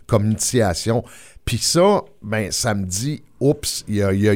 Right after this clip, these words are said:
c'est assuré qu'il y a un problème, là, et on doit le régler, ce problème-là. » Mais par contre, je le sais qu'en ce moment, euh, l'organisation, puis c'est pas seulement les Olympiques de Gatineau, il y a plusieurs organisations que ça fait déjà longtemps qu'on a fait le virage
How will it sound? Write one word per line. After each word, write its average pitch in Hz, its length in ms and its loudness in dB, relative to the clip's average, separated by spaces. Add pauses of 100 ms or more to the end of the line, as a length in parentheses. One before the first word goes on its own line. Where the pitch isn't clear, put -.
(120)
c'est - 340 -6
assuré 104 380 0
qu'il 104 120 0
y - 20 4
a 92 40 4
un 90 40 0
problème, 95 480 0
là, 87 160 0
et 107 120 2
on 98 160 2
doit 107 200 2
le 107 80 2
régler, 98 380 0
ce 104 140 -2
problème-là. » 92 640 -2 (420)
Mais 120 400 2 (300)
par 107 200 0
contre, 127 360 2
je 90 160 -2
le 92 80 -2
sais 135 160 -2
qu'en 107 180 0
ce - 140 -4
moment, 104 320 0 (360)
euh, 85 160 2
l'organisation, 98 800 0
puis - 160 -6
c'est 120 140 0
pas 156 140 0
seulement 117 340 2
les 101 180 0
Olympiques 98 480 -2
de 90 160 -2
Gatineau, 85 400 -4
il 117 80 -2
y - 20 2
a 123 40 0
plusieurs 127 640 0
organisations 98 720 -2 (340)
que 139 140 0
ça 110 160 0
fait 113 340 -2
déjà 165 520 4
longtemps 120 480 2 (360)
qu'on 110 200 2
a 98 80 4
fait 113 160 4
le 104 60 2
virage 104 640 2